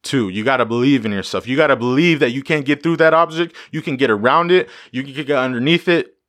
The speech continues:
You can get over it. You gotta believe in yourself. And three, you need to hype yourself up. You need to believe it that where you, if you start saying that shit to yourself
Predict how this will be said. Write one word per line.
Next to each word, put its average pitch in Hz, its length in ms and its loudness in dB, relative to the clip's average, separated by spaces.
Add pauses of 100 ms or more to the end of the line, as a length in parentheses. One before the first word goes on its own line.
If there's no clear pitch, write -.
(140)
You 135 160 -4
can 147 100 -8
get 139 120 4
over 107 300 2
it. 73 120 -8 (300)
You 165 160 2
gotta 170 180 2
believe 135 460 2
in 113 80 -2
yourself. - 560 -8 (1400)
And 95 160 -8
three, 135 360 2 (280)
you 101 140 -10
need 101 140 -2
to - 40 -8
hype 101 240 -2
yourself 95 380 0
up. - 180 -10 (1300)
You 120 160 0
need 151 100 2
to 131 80 2
believe 131 340 2
it 151 60 4
that 123 160 4
where 123 80 2
you, 131 240 -2
if - 140 -6
you 185 180 0
start 175 340 0
saying 160 340 0
that 165 140 2
shit 180 240 0
to 180 120 -6
yourself 175 420 0